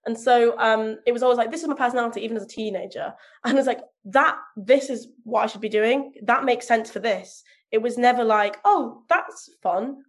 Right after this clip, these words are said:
I would love to do stand-up and be on stage because I should learn how to do that."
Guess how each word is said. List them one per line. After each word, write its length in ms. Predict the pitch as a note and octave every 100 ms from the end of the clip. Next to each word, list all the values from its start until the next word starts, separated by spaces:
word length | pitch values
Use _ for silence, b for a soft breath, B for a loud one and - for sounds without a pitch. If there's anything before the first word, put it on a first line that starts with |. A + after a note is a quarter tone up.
| _
I 80 | C4+
would 120 | C#4
love 160 | D#4 F4
to 80 | A#3+
do 100 | A3
stand-up 440 | C4 C#4+ A#3 G3
and 80 | G#3
be 120 | G#3
on 120 | G3+
stage 640 | - A#3+ A#3 F3 G#3 - b b
because 300 | A#3 A3+ - A#3
I 100 | A#3+
should 160 | A#3 C#4
learn 180 | D#4+ D#4+
how 140 | D4
to 100 | C4+
do 220 | D4 E4 C#4
that." 240 | F3+